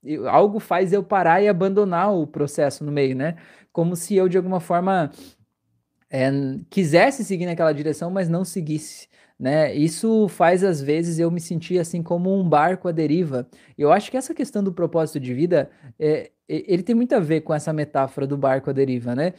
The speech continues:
É, quando a gente não sabe o que que a gente tá fazendo, a gente não sabe por que que eu tô aqui, né? Eu não sei qual que é a minha missão de vida, de alguma forma, é, é, é como se eu fosse um barco,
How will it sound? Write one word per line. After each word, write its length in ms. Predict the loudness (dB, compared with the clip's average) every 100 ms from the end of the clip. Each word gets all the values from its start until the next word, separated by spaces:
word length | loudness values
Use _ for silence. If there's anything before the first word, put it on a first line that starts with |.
| -14 -6
É, 500 | 0 2 4 2 0 0
quando 140 | 0
a 40 |
gente 240 | 0 -2 -2
não 140 | -2
sabe 400 | 0 0 2 2
o 60 | 0
que 120 | -4
que 100 | -4
a 40 |
gente 180 | -4 -4
tá 140 | -4 -4
fazendo, 500 | -2 -2 -2 -2 -2
a 40 |
gente 120 | -2
não 120 | -4
sabe 360 | -2 -2 0 -4 _ _
por 160 | 0 0
que 200 | -2 -2
que 100 | -4
eu 80 |
tô 140 | -2 0
aqui, 480 | 0 -2 -2 -2 -2
né? 220 | -2 -2
Eu 80 | -2
não 120 | -4
sei 200 | -6 -6
qual 180 | -4 -4
que 100 | -4
é 60 |
a 20 |
minha 180 | -2 -2
missão 380 | -2 -4 -4 -2
de 160 | -2 -2
vida, 240 | -2 0
de 80 | -2
alguma 240 | -2 -4
forma, 440 | -2 0 0 -2 -10 _ _ -20 -20 -20 -4
é, 720 | 2 4 4 2 -2 -2 -2
é, 40 |
é 40 | -2
como 180 | 0 0
se 60 |
eu 40 | 0
fosse 160 | -2
um 80 | 0
barco, 640 | 2 2 0 -2 -4 -4